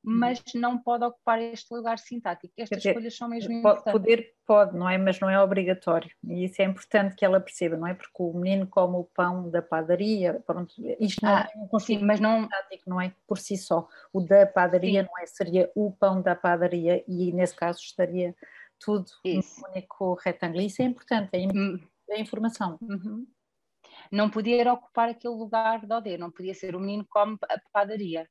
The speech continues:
Speaker 2: isso não
Speaker 1: Nunca
Speaker 2: fazia
Speaker 1: foi.
Speaker 2: sentido, não é?
Speaker 1: Uhum.
Speaker 2: Mas podia ser o menino come na padaria, mas aí faltava, come o quê na padaria? Come pão na padaria, não é? Por exemplo, mas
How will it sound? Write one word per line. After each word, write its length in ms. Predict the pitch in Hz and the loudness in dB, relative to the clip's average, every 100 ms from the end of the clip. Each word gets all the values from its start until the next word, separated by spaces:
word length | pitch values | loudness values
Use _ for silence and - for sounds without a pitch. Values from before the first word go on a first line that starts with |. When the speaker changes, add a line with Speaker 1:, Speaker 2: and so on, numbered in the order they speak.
| _ | _
Speaker 2:
isso 160 | 175 - | -20 -8
não 80 | 190 | -4
Speaker 1:
Nunca 220 | 190 190 | -4 -4
Speaker 2:
fazia 140 | 175 180 | -8 -8
Speaker 1:
foi. 240 | - 185 | -8 -8
Speaker 2:
sentido, 160 | 160 151 - _ | -8 -14 -20 _
não 100 | 156 | -6
é? 220 | 170 208 _ _ - 190 | -6 -6 _ _ -20 -12
Speaker 1:
Uhum. 80 | 156 | -4
Speaker 2:
Mas 200 | 196 208 | -2 -2
podia 280 | - 208 220 | -4 -2 -2
ser 160 | 226 240 | -2 -4
o 180 | 202 - | -4 -2
menino 300 | 202 220 226 | 0 0 0
come 600 | - - 214 214 226 247 262 | -4 0 2 4 2 -2 -8
na 280 | 196 208 208 | -6 -2 -2
padaria, 580 | 208 202 196 214 202 160 | -2 -6 -4 -10 -8 -10
mas 120 | 160 | -10
aí 120 | 175 180 | -12 -10
faltava, 440 | 185 175 156 147 _ - - | -8 -8 -8 -10 _ -20 -16
come 300 | - 170 185 180 | -2 -2 -2 -12
o 100 | 185 | -16
quê 320 | - 180 185 | -12 -12 -10
na 120 | 190 | -12
padaria? 360 | - 185 180 131 | -8 -8 -8 -8
Come 200 | 151 156 - | -10 -10 -8
pão 240 | 160 160 | -8 -8
na 100 | 165 | -12
padaria, 520 | 170 175 180 185 156 156 | -10 -8 -8 -8 -10 -10
não 80 | |
é? 100 | 160 160 _ | -10 -12 _
Por 80 | - | -16
exemplo, 360 | 160 165 156 _ | -12 -12 -12 _
mas 140 | 156 | -18